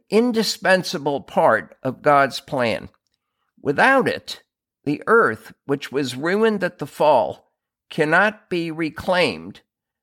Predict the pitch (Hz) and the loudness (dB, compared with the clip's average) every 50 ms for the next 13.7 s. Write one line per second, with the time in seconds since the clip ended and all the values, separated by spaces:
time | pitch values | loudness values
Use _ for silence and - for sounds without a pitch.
0 | _ _ - 143 143 151 135 135 139 147 151 170 190 185 160 123 117 127 127 - | _ _ 0 2 2 2 2 0 0 2 2 4 4 4 2 2 0 -2 -4 -8
1 | - - 139 139 - 113 135 - - 175 156 160 156 147 - - 117 123 117 - | -8 -8 -10 -8 -8 -8 -8 -4 0 2 4 4 4 2 0 -4 -10 -14 -10 -6
2 | 165 180 175 143 107 80 - - _ _ _ _ _ _ _ _ _ _ - 143 | -4 -2 -2 -2 -2 -4 -6 -8 _ _ _ _ _ _ _ _ _ _ -2 -2
3 | 139 - - 156 180 180 - 196 185 170 160 160 - - - - _ _ - 143 | -2 0 0 0 0 0 0 -2 -2 -2 -4 -8 -10 -10 -12 -14 _ _ -6 -6
4 | 135 - - 180 165 160 151 160 151 143 135 - - 170 143 139 147 139 143 123 | -4 -2 2 2 2 2 2 0 -2 -2 -4 -6 -6 -6 -2 0 0 0 0 -2
5 | - - - - - 143 143 123 110 98 - - - _ _ _ _ _ _ _ | -6 -12 -14 -10 -2 2 2 4 4 2 0 -6 -10 _ _ _ _ _ _ _
6 | _ _ _ _ _ _ _ _ - 131 131 120 123 131 151 165 196 240 240 - | _ _ _ _ _ _ _ _ -4 -2 0 2 4 4 4 4 2 0 -2 -2
7 | - _ _ _ _ _ _ _ _ _ 135 147 151 147 143 143 139 - - - | -6 _ _ _ _ _ _ _ _ _ -4 -2 -2 -2 -4 -4 -6 -10 -6 0
8 | - 196 202 208 202 - - 190 139 156 151 135 151 147 143 143 147 156 165 156 | 2 4 4 2 2 0 -2 0 0 0 0 0 0 0 0 2 2 2 2 2
9 | 165 160 151 139 131 117 139 151 170 175 190 190 - - 135 113 101 85 78 78 | 2 2 2 2 2 -2 0 0 2 2 2 0 0 2 2 4 4 2 0 -4
10 | 76 - - - - - _ _ _ _ _ _ _ - 170 143 131 120 180 214 | -6 -8 -10 -12 -12 -14 _ _ _ _ _ _ _ -4 -2 -2 0 2 4 4
11 | 254 247 208 165 - - - 147 113 107 110 113 127 131 - - 135 - - - | 4 4 2 0 -2 -4 -2 0 0 0 0 -2 -4 -6 -8 -10 -10 -8 -6 -2
12 | 160 156 165 143 139 127 - - 175 165 170 - - 185 143 147 131 101 - - | 0 0 0 0 -2 -4 -2 0 0 0 0 -2 -2 0 0 0 0 -2 -4 -10
13 | - - - 196 196 180 123 85 92 117 - - - | -8 -2 2 4 4 4 4 0 -2 -8 -10 -12 -14